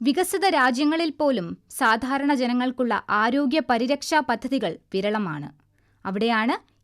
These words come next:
ഇന്ത്യ ആഗോളതലത്തിൽ മാതൃകയാകുന്ന പദ്ധതികളുമായി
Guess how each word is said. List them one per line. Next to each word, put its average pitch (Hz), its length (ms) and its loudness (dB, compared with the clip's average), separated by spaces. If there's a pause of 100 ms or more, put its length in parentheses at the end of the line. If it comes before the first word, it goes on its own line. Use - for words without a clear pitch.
(100)
ഇന്ത്യ 311 260 2
ആഗോളതലത്തിൽ 302 840 4 (140)
മാതൃകയാകുന്ന 240 760 0
പദ്ധതികളുമായി 233 720 -2